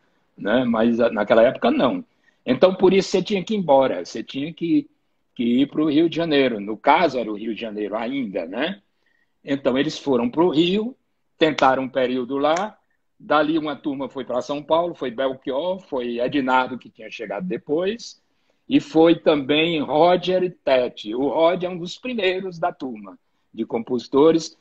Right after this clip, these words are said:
que, como eu, tinha passado pela Bossa Nova. Os outros, não. O que não quer dizer que são melhores ou pior por causa disso, mas só pra você compreender o negócio de geração, assim. Os outros são mais novos e, e eles j-, já pegaram a coisa ali.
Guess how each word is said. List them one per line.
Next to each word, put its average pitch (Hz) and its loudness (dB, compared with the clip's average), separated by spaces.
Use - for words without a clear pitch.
que, 143 0
como 185 4
eu, 190 6
tinha 156 -4
passado 151 0
pela 170 0
Bossa 160 2
Nova. 131 0
Os 143 -4
outros, 202 -2
não. 143 -6
O 123 -10
que 147 -2
não 156 0
quer 143 2
dizer 135 0
que - -18
são 156 -4
melhores 131 -4
ou 139 -4
pior 135 -10
por - -20
causa 156 -10
disso, 123 -2
mas 117 -4
só 156 2
pra - -12
você 170 -2
compreender 143 0
o 139 4
negócio 139 -2
de 123 -16
geração, 131 2
assim. 117 -14
Os 139 2
outros 175 6
são 185 6
mais 165 4
novos 147 2
e, 143 4
e 143 6
eles 143 0
j-, 135 -8
já 131 4
pegaram 139 2
a 135 -2
coisa 139 -2
ali. 143 2